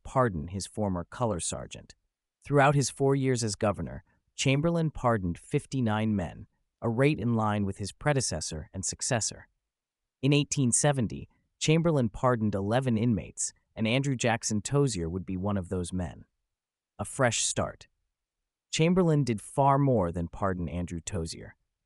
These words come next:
Perhaps worried that a pardon offered only a temporary reprieve, he offered Tozier a job and a place to live. By the time the census taker appeared on August one, eighteen seventy, the Toziers were living in Chamberlain's Brunswick house,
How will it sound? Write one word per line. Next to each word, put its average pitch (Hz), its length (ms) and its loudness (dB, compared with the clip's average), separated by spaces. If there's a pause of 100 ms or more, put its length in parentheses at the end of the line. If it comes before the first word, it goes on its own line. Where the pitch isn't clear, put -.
(200)
Perhaps 143 400 0
worried 123 340 2
that 101 100 0
a 98 60 -4
pardon 104 440 0
offered 104 300 -2
only 110 260 0
a 90 40 -4
temporary 117 580 -2
reprieve, 113 560 -4 (440)
he 151 160 -2
offered 135 360 2
Tozier 110 440 2
a 98 60 -2
job 107 480 0 (140)
and 104 100 -6
a 92 40 -4
place 104 340 -4
to 98 120 -8
live. 87 400 -8 (960)
By 131 120 4
the 135 100 2
time 165 300 4
the 151 80 4
census 160 400 2
taker 101 360 -4
appeared 110 360 -2
on 95 140 0
August 107 440 0
one, 98 320 0
eighteen 107 400 -2
seventy, 107 540 -2 (320)
the 117 60 -6
Toziers 156 500 2
were 110 100 -2
living 107 300 0
in 95 100 -2
Chamberlain's 98 580 -2
Brunswick 107 520 -4
house, - 400 -10